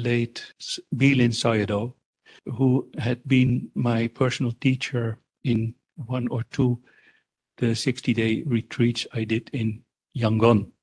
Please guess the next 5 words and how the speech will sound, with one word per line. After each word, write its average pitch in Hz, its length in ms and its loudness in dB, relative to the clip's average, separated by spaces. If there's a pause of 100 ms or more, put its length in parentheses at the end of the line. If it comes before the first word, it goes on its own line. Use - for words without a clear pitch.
(220)
and 117 260 0
in 107 200 -2 (340)
Panditarama 110 640 2
S-, - 260 -8 (160)
Semangon 110 720 0